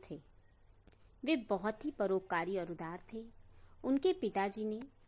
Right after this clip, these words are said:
वृद्धावस्था में वानप्रस्थ आश्रम में जाते समय उन्हें राज सिंहासन सौंप दिया, परंतु उनका मन राजपाट में नहीं लगता था,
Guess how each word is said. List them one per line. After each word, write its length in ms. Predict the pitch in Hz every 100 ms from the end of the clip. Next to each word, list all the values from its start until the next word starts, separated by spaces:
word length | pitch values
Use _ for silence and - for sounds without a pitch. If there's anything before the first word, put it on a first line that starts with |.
| -
वृद्धावस्था 760 | 233 220 262 294 214 - 180
में 220 | 175 190 277 - - -
वानप्रस्थ 680 | 190 214 311 359 349 - 220
आश्रम 340 | 175 - 220
में 160 | 214 196
जाते 400 | - 165 - 214
समय 300 | 190 175 180 - - - -
उन्हें 240 | 269 302 262
राज 240 | 190 202
सिंहासन 560 | - 226 190 175 240 254
सौंप 360 | - 170 165 -
दिया, 200 | 170 190 - _ - - - - - 262
परंतु 360 | 277 349 359
उनका 340 | 269 233 226 294
मन 220 | 285 269
राजपाट 580 | 202 185 - 233 240 277
में 120 | 285
नहीं 260 | 220 220
लगता 320 | 214 - - -
था, 200 | -